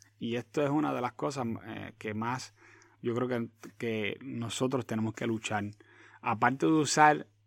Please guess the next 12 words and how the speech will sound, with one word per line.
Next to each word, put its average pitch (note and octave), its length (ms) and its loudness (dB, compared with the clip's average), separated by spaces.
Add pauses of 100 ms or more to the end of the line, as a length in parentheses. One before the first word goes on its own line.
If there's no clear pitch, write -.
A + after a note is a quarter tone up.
él C#3+ 360 6
y C3+ 180 4
ella, B2 460 4
ahora A2+ 340 -2
quieren C3 280 0
que A#2+ 80 -6
uses B2 440 -2 (320)
ellas B2 600 2 (720)
en G#2+ 140 -6
vez A2 160 0
de A2 280 0
ellas A2+ 460 -2